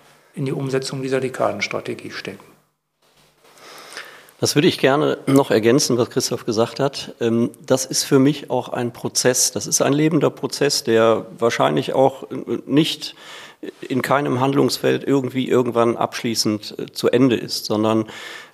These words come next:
Speaker 2: ähm, <clears throat> das ist eine Kanalisierung von Themen und die Möglichkeit, dass sich, ähm, der L S B selbst natürlich, aber insbesondere seine Mitgliedsorganisationen an diesem ständigen Prozess beteiligen können. Und ich glaube, das ist ein, ein ganz wichtiges Instrument,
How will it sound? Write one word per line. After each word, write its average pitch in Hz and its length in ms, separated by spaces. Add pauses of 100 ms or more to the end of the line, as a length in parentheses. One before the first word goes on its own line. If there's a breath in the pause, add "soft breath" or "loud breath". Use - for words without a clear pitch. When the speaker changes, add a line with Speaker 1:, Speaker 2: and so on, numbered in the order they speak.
(120)
Speaker 2:
ähm, 110 600
<clears throat> - 180
das 123 180
ist 160 120
eine 127 200
Kanalisierung 127 800
von 120 240
Themen 190 560
und 127 260
die 117 80
Möglichkeit, 131 720
dass - 160
sich, - 320
ähm, - 400 (180)
der 107 300
L 104 100
S - 140
B 98 120
selbst 110 360
natürlich, 135 440
aber 113 160
insbesondere 107 640
seine 101 480 (160)
Mitgliedsorganisationen 113 1500 (520 loud breath)
an 117 140
diesem 110 260
ständigen 120 460
Prozess - 400
beteiligen - 500
können. 117 240
Und 110 160
ich - 60
glaube, 117 280
das 113 200
ist - 420
ein, - 260
ein - 160
ganz 131 340
wichtiges 120 420
Instrument, 117 720